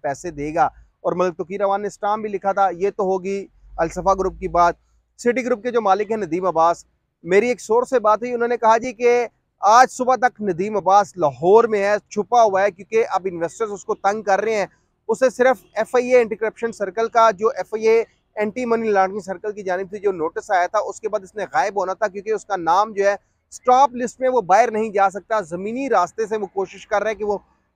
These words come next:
पाकिस्तान से फरार हो, लेकिन, अ, जो नदीम अब्बास है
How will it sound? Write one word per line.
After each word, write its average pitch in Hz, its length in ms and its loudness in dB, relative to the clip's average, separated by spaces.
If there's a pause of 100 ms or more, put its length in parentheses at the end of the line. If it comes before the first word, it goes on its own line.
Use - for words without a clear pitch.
पाकिस्तान 233 480 2
से 220 120 -2
फरार 190 340 2
हो, 240 80 4
लेकिन, 220 360 -2 (380)
अ, 208 200 4
जो 220 240 6
नदीम 214 340 0
अब्बास 220 380 4
है 214 200 2